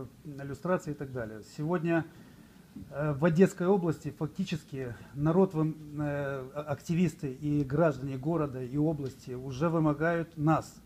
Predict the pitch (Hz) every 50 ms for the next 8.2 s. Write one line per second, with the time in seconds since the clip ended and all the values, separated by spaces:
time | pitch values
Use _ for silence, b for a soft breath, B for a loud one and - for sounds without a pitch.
0 | - - - - 147 143 135 - 165 165 160 139 131 - - 139 - - 180 190
1 | 185 - 175 165 - - B B B B B B B B B - - 139 135 -
2 | 165 151 135 165 190 185 - - - 156 156 160 147 156 165 156 160 156 - -
3 | 170 160 - 165 156 147 147 147 143 - - - - - - - - 160 196 214
4 | 202 202 170 165 165 160 160 160 - - 196 214 202 - - 156 147 - - 147
5 | 131 156 156 151 147 139 135 - - 139 131 113 101 98 - B B B B B
6 | B B B B B 131 135 135 165 196 196 190 185 190 - - - 165 165 170
7 | 156 160 180 - 175 175 190 196 175 165 165 160 156 156 151 - 170 196 196 190
8 | - 190 180 170